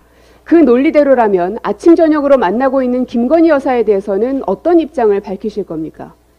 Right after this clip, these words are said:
침묵을 지키는 건, 어, 비겁한 행위라고 생각합니다. 또한, 어, 현재 진행되고 있는 화물연대 파업에 대해서도 역시 법치를 강조하고 있습니다.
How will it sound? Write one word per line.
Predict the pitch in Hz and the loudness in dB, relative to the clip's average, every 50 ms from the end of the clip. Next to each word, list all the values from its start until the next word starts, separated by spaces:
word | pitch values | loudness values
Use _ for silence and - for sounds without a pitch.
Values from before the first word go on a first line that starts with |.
| _ _ _ _ _ _ _ _ _ _ _ | _ _ _ _ _ _ _ _ _ _ _
침묵을 | - - 392 359 349 370 359 339 330 - | -4 2 4 6 6 6 4 2 0 -2
지키는 | - 233 208 - - 269 254 240 233 226 208 | -4 -8 -12 -8 -6 -4 -2 -2 -2 -2 -2
건, | 208 220 233 254 277 294 311 - _ _ - | 0 0 -2 -2 -4 -6 -8 -12 _ _ -18
어, | - 180 | -16 -14
비겁한 | 175 - 262 247 294 294 302 285 262 240 | -4 -2 -2 0 0 0 0 -2 -6 -4
행위라고 | 233 247 233 220 202 185 170 180 | -4 -4 -4 -4 -4 -4 -6 -8
생각합니다. | - 220 208 190 190 185 165 151 139 131 135 143 _ _ _ _ _ _ _ _ _ _ _ _ _ _ _ _ _ _ _ _ _ _ | -8 -8 -8 -8 -8 -12 -14 -14 -14 -16 -20 -20 _ _ _ _ _ _ _ _ _ _ _ _ _ _ _ _ _ _ _ _ _ _
또한, | - 285 277 277 294 233 214 226 277 294 - _ _ _ _ _ _ _ _ - | -6 -4 0 0 2 2 2 0 -4 -6 -10 _ _ _ _ _ _ _ _ -4
어, | 214 | -2
현재 | 226 302 311 302 311 320 302 302 | 0 2 2 2 2 2 2 2
진행되고 | 302 - 277 294 294 269 302 277 285 277 | 2 2 2 2 2 0 0 0 0 0
있는 | 277 262 269 269 | 0 0 -2 -2
화물연대 | - 359 359 370 381 359 349 320 294 294 | 0 2 2 4 4 4 4 4 4 2
파업에 | 294 - 311 320 294 247 269 254 | 0 0 0 -2 0 2 2 2
대해서도 | 220 226 208 208 202 220 196 185 - 226 214 185 147 175 - - | 2 2 0 -2 -2 -4 -6 -4 -2 -2 0 0 -2 -4 -4 -4
역시 | 202 220 214 - - 370 - | -4 -4 -4 -2 -2 -2 0
법치를 | - 240 226 - - - - 294 269 262 233 208 180 147 156 185 233 254 262 | 0 -2 -6 -6 -10 -6 -4 -2 -2 0 0 0 0 0 -2 -2 -2 -2 -4
강조하고 | - - 220 226 247 247 269 254 233 233 226 185 - 214 | -2 -2 -2 0 0 0 0 0 0 0 -4 -6 -2 -2
있습니다. | 185 175 - - 156 143 135 135 131 127 | -2 -4 -4 -8 -8 -8 -8 -10 -12 -16